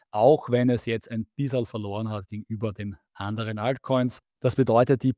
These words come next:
Bitcoin-Dominanz diese Woche bei dreiundsechzig Prozent. Und auch die Inflows schauen wieder gut aus. Also die ganzen E T Fs, die haben auch wieder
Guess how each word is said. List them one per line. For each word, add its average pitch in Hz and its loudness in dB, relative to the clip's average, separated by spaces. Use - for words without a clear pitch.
Bitcoin-Dominanz 117 -2
diese 107 -6
Woche 98 -10
bei 98 -8
dreiundsechzig 98 -8
Prozent. 131 -2
Und 147 6
auch 170 6
die 139 -2
Inflows 120 0
schauen 104 -2
wieder 104 -4
gut 123 -2
aus. 113 -2
Also 113 -8
die 107 -6
ganzen 107 -8
E 110 -8
T 110 -6
Fs, - -14
die 110 -8
haben 104 -6
auch 104 -6
wieder 110 -6